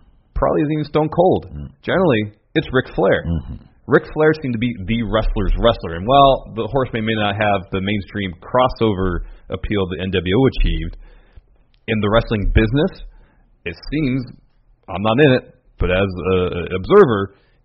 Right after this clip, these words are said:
Speaker 1: it seems to me that, uh, the Horsemen, spe-, and specifically Ric Flair, was, might have been one of the most, if not the most influential wrestlers in the history of the business, as far as other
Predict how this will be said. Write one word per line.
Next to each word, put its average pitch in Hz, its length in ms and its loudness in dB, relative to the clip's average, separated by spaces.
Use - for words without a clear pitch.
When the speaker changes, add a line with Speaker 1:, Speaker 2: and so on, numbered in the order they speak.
Speaker 1:
it - 180 -18
seems 139 280 -6
to - 60 -4
me 139 420 4
that, 104 180 4
uh, 98 360 0
the 101 180 -4
Horsemen, 175 400 4
spe-, - 380 -6
and 113 160 -4
specifically 151 460 -2
Ric 110 260 2
Flair, 170 460 4
was, 131 100 -4
might 147 240 -2
have 233 80 -2
been 135 180 2
one 135 140 0
of 131 60 -4
the 127 80 -2
most, 151 240 0
if 170 160 -2
not 156 200 -2
the 139 80 0
most 127 280 0
influential 123 720 0
wrestlers 113 440 0
in 113 80 -2
the 110 200 -2
history - 340 -2
of - 20 -2
the 131 120 0
business, - 340 4
as 123 100 2
far 113 240 4
as 135 60 -4
other 101 240 2